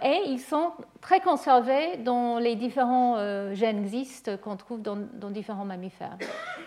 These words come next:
Mais je vous rappelle que c'est quelque chose qui est présent que chez les euthériens.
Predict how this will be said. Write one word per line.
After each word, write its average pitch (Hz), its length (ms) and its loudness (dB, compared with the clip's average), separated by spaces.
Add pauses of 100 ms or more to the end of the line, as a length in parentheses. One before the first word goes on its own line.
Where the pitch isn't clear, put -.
(360)
Mais 208 160 -4
je 202 80 -2
vous 214 120 2
rappelle 220 400 8
que 214 160 -8
c'est 196 300 -4
quelque 196 220 -8
chose 277 280 -6 (300)
qui 208 260 -6
est 196 40 0
présent 233 540 -4 (240)
que 359 220 2
chez 269 180 -2
les 220 260 0
euthériens. 220 580 -4